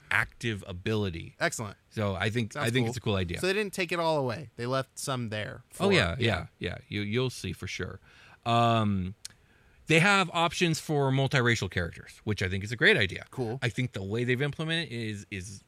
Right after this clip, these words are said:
Speaker 1: the laziest way they could have.
Speaker 2: 'Cause
Speaker 1: I
Speaker 2: there's,
Speaker 1: don't know.
Speaker 2: you were saying there's no more half orc. Now
Speaker 1: Uh,
Speaker 2: there's a
Speaker 1: then now they just have the orc in there.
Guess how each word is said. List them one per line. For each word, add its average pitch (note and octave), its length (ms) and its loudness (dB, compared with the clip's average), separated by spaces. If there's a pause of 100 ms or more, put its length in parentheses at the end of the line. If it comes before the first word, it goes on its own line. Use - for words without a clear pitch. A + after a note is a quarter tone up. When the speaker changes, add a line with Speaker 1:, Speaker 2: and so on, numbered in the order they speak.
Speaker 1:
the A2 300 -4
laziest G#2 640 -2
way G2+ 140 -2
they F2+ 140 -4
could F3 320 -2
have. G#3 340 0
Speaker 2:
'Cause A2+ 140 -8
Speaker 1:
I D#3 100 0
Speaker 2:
there's, - 40 4
Speaker 1:
don't A2+ 140 2
know. F2+ 200 -4
Speaker 2:
you C3 100 -4
were C#3 120 -4
saying C3 240 -4
there's A#2+ 180 -6
no B2+ 180 -2
more D#3 160 -2
half B2+ 320 0
orc. G#2+ 260 -8 (640)
Now C3 300 8
Speaker 1:
Uh, B2+ 60 8
Speaker 2:
there's A#2+ 280 0
a A2+ 240 4
Speaker 1:
then C3 180 6
now C#3+ 180 10
they C#3 100 2
just C3+ 180 0
have B2+ 180 4
the A#2+ 100 -4
orc B2 300 2
in F#2+ 120 2
there. F2 320 -2